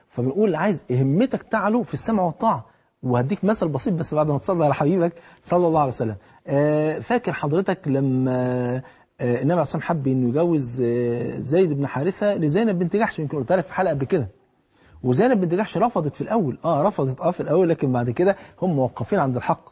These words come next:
أول ما قالت له: "يا رسول الله، أترضاه لي زوجاً؟" آه، قال: "بلى." قالت: "إذا فقد رضيت نفسي بما رضيه لي رسول الله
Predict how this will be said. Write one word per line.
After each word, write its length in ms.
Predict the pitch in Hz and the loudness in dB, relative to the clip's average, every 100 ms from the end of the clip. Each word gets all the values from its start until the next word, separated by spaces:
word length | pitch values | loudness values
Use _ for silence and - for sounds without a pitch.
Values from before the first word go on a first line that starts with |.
| _ _ _ - | _ _ _ -2
أول 280 | 180 147 123 | 2 2 2
ما 920 | 120 113 113 110 135 135 139 - - | 0 -2 -4 -6 -8 -8 -10 -12 -8
قالت 180 | 143 143 | -6 -2
له: 40 | |
"يا 60 | 143 | -2
رسول 180 | 127 165 | 0 0
الله، 200 | 175 135 | 0 -2
أترضاه 360 | 131 - 160 | -4 -2 0
لي 120 | 156 147 | 0 0
زوجاً؟" 340 | 165 165 202 - _ _ _ - | 0 -2 -4 -6 _ _ _ -6
آه، 260 | 117 113 | -4 -4
قال: 280 | 110 135 160 | -2 0 2
"بلى." 200 | 208 170 - | 0 -2 -4
قالت: 300 | 151 139 185 | -2 -2 -2
"إذا 180 | 175 147 | -2 -4
فقد 340 | - - 147 | -4 -4 0
رضيت 280 | 135 175 143 | 0 0 0
نفسي 340 | 160 185 - | -2 -2 -2
بما 260 | 147 165 139 | -2 0 0
رضيه 300 | 123 139 151 | 0 0 2
لي 140 | 160 | 2
رسول 260 | 147 - 160 | 0 0 0
الله 240 | 151 180 | 2 0